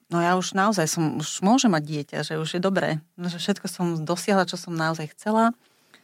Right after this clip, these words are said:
Eh, s bambulkou som to začala, tam som da-, dosiahla najvyšší, <laughs> najvyšší level, eh, nejakej kariéry, čiže vlastne už ne-, ja môžem už ísť iba dolu.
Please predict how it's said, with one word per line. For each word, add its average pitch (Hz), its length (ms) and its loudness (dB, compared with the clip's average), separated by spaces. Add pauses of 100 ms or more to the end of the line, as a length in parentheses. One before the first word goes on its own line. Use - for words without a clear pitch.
(280)
Eh, 147 220 -4
s 147 80 -6
bambulkou 180 340 2
som 175 140 0
to 156 80 0
začala, 202 720 2
tam 175 160 -8
som 165 240 -6
da-, 165 180 0
dosiahla 180 480 2
najvyšší, 170 460 0
<laughs> 185 80 4
najvyšší 208 480 8
level, 226 320 8 (400)
eh, 190 240 2 (640)
nejakej 175 640 0 (300)
kariéry, 196 520 4
čiže 180 220 -2
vlastne 151 280 -4
už 170 120 -2
ne-, 170 160 -2
ja 180 160 4
môžem 170 180 4
už 160 140 0
ísť 156 180 -2
iba 143 140 -10
dolu. 147 320 -12